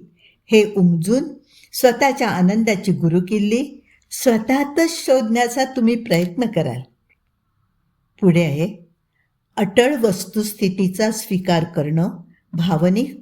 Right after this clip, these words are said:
आरोग्यासाठी हितकारक आहे. पुन्हा वाचते, अटळ वस्तुस्थिती, स्थित-, अटळ वस्तुस्थितीचा स्वीकार करणं भावनिक आरोग्यासाठी हितकारक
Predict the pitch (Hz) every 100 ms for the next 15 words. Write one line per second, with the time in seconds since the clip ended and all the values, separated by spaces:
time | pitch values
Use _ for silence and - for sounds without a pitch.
0 | - 165 170 175 175 202 202 151 208 220
1 | 180 - 160 175 165 185 185 - 135 139
2 | - _ _ _ - - _ _ _ 196
3 | 190 143 143 147 - - 214 - - _
4 | - - _ _ _ 190 185 220 233 226
5 | 185 - 214 185 190 185 185 185 - -
6 | 190 - - - 185 233 247 320 202 190
7 | - 226 - 214 190 202 185 226 254 -
8 | 190 185 190 202 - 220 247 247 160 117
9 | - - _ - 196 202 175 202 233 294
10 | - - 170 185 185 185 214 220 180 170
11 | 226 254 185 165 170 170 175 214